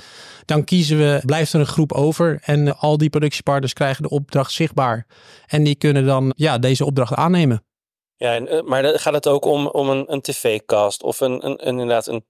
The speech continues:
Speaker 2: keuken voor particulieren of voor, voor inbouwkasten. Gaat het daar ook over of gaat het meer om grotere projecten?
Speaker 1: Klein en groot. De, de, de drempel is vijfhonderd euro, maar we moeten wel zeggen dat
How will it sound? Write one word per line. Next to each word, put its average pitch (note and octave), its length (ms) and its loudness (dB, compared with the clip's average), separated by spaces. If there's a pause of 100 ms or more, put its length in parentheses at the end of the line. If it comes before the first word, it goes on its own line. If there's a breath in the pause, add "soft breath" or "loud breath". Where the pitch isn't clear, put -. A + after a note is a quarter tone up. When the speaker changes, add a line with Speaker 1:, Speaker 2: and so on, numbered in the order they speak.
(160)
Speaker 2:
keuken B2+ 400 0
voor - 160 -4
particulieren A2+ 1000 0
of A#2+ 180 -2
voor, A#2+ 360 0
voor - 160 -4
inbouwkasten. A2 760 -2
Gaat B2+ 160 -2
het B2 120 -4
daar A#2 160 2
ook C#3 220 0
over F3 420 0
of - 120 -4
gaat C#3+ 120 -2
het C3+ 100 -4
meer C#3 100 -4
om C3+ 120 -6
grotere - 380 -2
projecten? F#2+ 540 -6 (640 soft breath)
Speaker 1:
Klein E3 340 -2
en D3 160 0
groot. C3+ 380 0 (100)
De, C#3+ 220 -2
de, C3+ 280 2
de C3+ 100 0
drempel C#3+ 400 0
is C#3 100 0
vijfhonderd C#3 500 2
euro, C#3+ 380 2
maar B2+ 320 0
we C3 100 0
moeten C3+ 280 2
wel C3+ 200 2
zeggen C#3 360 0
dat C3+ 260 0